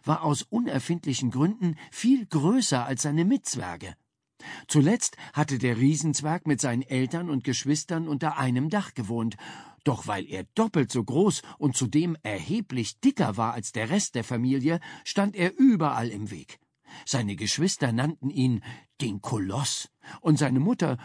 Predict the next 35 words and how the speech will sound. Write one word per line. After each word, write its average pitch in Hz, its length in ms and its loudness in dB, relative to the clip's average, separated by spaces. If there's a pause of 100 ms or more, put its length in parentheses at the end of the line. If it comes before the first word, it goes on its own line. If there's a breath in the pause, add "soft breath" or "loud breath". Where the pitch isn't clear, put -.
schob 202 280 4
ihn 147 160 4
ständig 180 580 0
seufzend 156 680 -2
von 127 180 0
einer 165 440 0
Ecke 131 220 -6
in 113 140 -6
die 135 120 -4
andere. 87 420 -10 (720 loud breath)
So 262 280 4
fällte 156 380 2
sein 107 240 -2
Vater 185 380 -2
die 120 160 -6
Entscheidung, 160 720 2 (840)
der 123 200 4
Junge 156 500 6
muss 139 280 6
ausziehen. 92 680 -4 (1000 soft breath)
Schweren 220 440 4
Herzens 139 580 2
nahm 120 260 2
Snof 143 400 4
seine 117 300 -2
Sachen 135 540 0
und 202 200 0
zog 208 320 0
in 131 120 0
die 120 120 2
leere 151 380 2
Baracke 117 480 0
links 135 400 2
des 110 240 -4
Weges. 80 480 -10